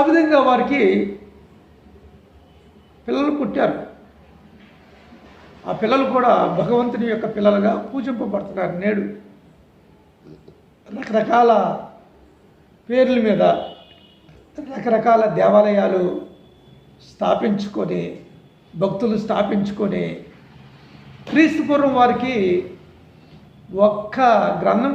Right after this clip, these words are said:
కూడా లేదు. క్రీస్తు శకంలోనే వారికి సాంస్క్రిట్ అనే ఒక లిపి, లిపి లేని భాష దొరికింది. దాంట్లోనే గ్రంథాలు వాళ్ళు రాసుకున్నారు. క్రీస్తు శకం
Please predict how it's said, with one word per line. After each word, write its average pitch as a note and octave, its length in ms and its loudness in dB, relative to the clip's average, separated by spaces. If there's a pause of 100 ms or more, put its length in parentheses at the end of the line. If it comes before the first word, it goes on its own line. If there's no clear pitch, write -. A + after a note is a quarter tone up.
కూడా B3 140 0 (100)
లేదు. D3+ 200 -2 (960)
క్రీస్తు A#3+ 340 -4 (140)
శకంలోనే A#3+ 600 0 (1200)
వారికి G3+ 520 2 (880)
సాంస్క్రిట్ A3 680 -2
అనే G#3+ 100 2 (140)
ఒక G3+ 100 -2 (180)
లిపి, A#3 300 -2 (560)
లిపి A#3 240 -2
లేని A#3+ 260 2 (400)
భాష G#3 220 2 (1500)
దొరికింది. G#3 460 0 (1000)
దాంట్లోనే A3 500 0 (100)
గ్రంథాలు F#3+ 480 4 (1040)
వాళ్ళు F#3+ 240 -10
రాసుకున్నారు. G#3 600 0
క్రీస్తు B3 300 -8
శకం G#3+ 240 -2